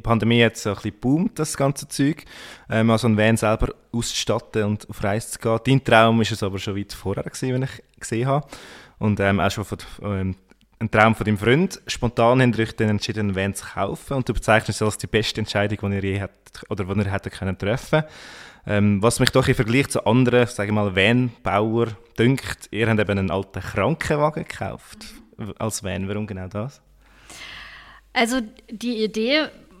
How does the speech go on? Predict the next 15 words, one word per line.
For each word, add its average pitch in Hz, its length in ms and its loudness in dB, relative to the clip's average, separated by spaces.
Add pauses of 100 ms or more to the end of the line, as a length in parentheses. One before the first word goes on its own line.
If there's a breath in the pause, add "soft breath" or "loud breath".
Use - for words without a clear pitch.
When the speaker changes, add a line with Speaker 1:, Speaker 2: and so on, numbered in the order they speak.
Speaker 2:
wie 233 180 -4
du 233 100 -2
schon 233 220 -2
gesagt 214 320 0
hast, - 420 -4
mit 202 220 -4
dem, 196 320 -2
mit 190 180 -6
dem 185 280 -6
Van 196 340 -4
oder 196 240 -10
mit 185 180 -12 (140)
einem, 180 500 -14
äh, 170 260 -12
Camper, 190 920 0